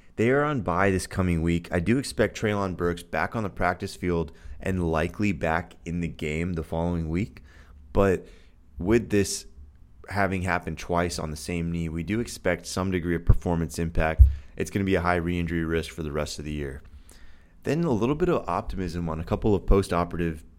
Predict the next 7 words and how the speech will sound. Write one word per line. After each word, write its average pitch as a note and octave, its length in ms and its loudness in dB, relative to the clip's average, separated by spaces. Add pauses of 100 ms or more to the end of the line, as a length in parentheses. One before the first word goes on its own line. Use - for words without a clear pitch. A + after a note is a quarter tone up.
(200)
guys. D#2 440 -2 (360)
First, C3 280 0
Jalen A#2+ 340 0
Ramsey. E2 520 -2 (800)
Now, F2+ 300 -4
he E3 360 -4
was G2+ 840 0